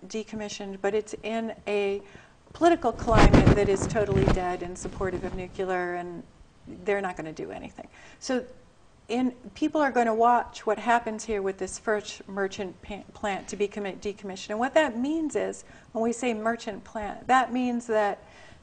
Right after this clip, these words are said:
the, um, it's owned by a corporation, it produces power, it sells that power, it cannot fall back on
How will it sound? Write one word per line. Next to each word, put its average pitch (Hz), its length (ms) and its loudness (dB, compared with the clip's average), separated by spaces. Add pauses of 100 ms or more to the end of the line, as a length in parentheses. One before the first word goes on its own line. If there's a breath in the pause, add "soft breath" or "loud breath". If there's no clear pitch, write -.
the, 208 440 -2 (460 soft breath)
um, 190 280 -4 (100)
it's 226 240 -2 (240)
owned 233 340 4
by 240 140 4
a 220 120 6
corporation, 233 840 0
it - 100 -12
produces 254 680 -2
power, 214 400 2
it 190 140 -2
sells 240 440 6
that 202 260 -2
power, 196 440 -2
it 214 220 4
cannot 226 640 -2
fall 226 320 4
back 214 420 2
on 190 200 -6